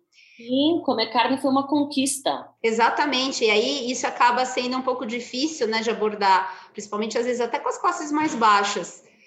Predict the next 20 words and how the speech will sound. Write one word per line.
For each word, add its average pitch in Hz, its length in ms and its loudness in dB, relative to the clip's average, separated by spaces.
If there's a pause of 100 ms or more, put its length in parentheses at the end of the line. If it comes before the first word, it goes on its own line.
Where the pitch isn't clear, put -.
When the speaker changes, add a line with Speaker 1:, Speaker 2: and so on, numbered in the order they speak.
(160)
Speaker 2:
aonde 214 480 0 (460)
parece 226 400 4
que - 100 -2
a 247 60 2
carne 247 380 2
tem 254 100 -4
um 262 60 -4
significado 233 580 -2
ainda 294 560 0
mais 262 260 -2
importante. 247 760 -2
Então, 208 460 -2 (460)
é - 160 -4
importante 226 440 2
ressaltar 226 520 0
isso 226 320 -2
para 220 120 -8
quem 202 180 -6
tá 190 100 -2
ouvindo, 196 640 0